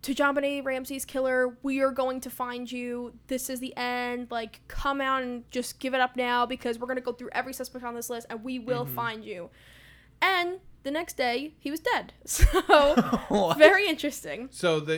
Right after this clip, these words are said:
Speaker 2: the police thought he was either, he committed suicide.
Speaker 1: Yeah, either through suicide or murder. We'll get to
Speaker 2: Murder.
Speaker 1: that. Okay. So, why do I think that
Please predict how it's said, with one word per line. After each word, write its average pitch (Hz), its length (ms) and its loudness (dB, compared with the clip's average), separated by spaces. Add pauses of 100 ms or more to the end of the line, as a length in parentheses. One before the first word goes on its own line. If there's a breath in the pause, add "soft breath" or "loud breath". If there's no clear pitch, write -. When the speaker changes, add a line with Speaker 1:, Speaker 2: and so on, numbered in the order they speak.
Speaker 2:
the 143 120 -10
police 147 300 -8
thought 127 300 -6
he 139 160 -8
was 135 100 -6
either, 123 260 -6
he 131 120 -14
committed 127 320 -10
suicide. 107 560 -14 (120)
Speaker 1:
Yeah, 254 420 2
either 285 340 -2
through 247 180 -10
suicide 262 680 -4 (440)
or 240 420 -6
murder. - 420 -14
We'll 233 160 -6
get 233 160 -6
to - 80 -12
Speaker 2:
Murder. 65 120 -14 (300)
Speaker 1:
that. 247 60 -4
Okay. 247 280 -6 (380 soft breath)
So, 269 580 0
why 330 500 4
do 302 120 -8
I 285 140 -2
think 254 260 -8
that 226 220 -6